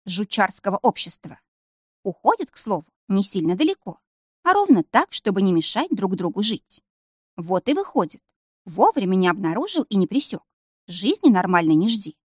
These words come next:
Потому что даже если б они не охотились, и на промысловиков тоже,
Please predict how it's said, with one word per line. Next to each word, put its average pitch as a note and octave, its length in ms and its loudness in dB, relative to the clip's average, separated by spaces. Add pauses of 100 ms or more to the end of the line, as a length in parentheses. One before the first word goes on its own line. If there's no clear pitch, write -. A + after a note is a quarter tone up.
(680)
Потому G3+ 320 2
что A3 220 -6
даже G3+ 340 0
если G3 300 -4
б - 100 -10
они G#3 280 0
не F#3 120 2
охотились, - 680 -6 (240)
и A3 100 0
на G3+ 120 2
промысловиков G3 680 0
тоже, - 380 -4